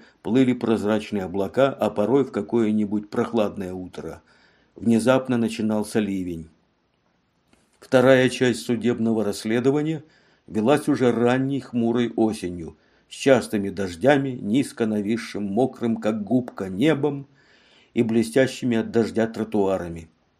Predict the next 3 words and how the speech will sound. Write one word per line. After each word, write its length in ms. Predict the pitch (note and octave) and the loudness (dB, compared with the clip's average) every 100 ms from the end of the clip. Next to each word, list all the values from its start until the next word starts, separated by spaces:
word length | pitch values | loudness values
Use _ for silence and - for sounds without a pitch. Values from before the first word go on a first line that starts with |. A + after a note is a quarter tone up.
| _ _ _ _ _ _ _ _ _ _ _ _ _ _ | _ _ _ _ _ _ _ _ _ _ _ _ _ _
Чтобы 360 | - - B2 C3 | -8 -2 2 2
убить 640 | - C3+ A2+ C3 A#2+ - | 4 2 6 4 2 -4
время, 680 | C3 A#2 A#2 G#2+ F2+ F2 D#2+ | -2 2 4 4 2 -6 -10